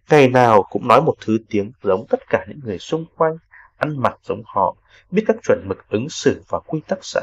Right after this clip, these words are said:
hội. Hiểu một cái nháy mắt có nghĩa là gì, hiểu hàm ý những câu nói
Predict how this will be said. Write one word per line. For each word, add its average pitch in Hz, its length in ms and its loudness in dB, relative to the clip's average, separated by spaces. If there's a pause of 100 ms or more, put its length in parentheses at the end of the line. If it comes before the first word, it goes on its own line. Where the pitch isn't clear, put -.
(100)
hội. 92 180 -8 (840)
Hiểu 110 180 4
một 98 200 -4
cái 98 140 -2
nháy 104 240 -2
mắt 202 260 0
có 110 120 0
nghĩa 117 160 -8
là 117 200 0
gì, 90 300 -8 (380)
hiểu - 220 2
hàm 98 320 -2
ý 90 160 -8
những 110 180 -14
câu 147 180 2
nói 131 160 0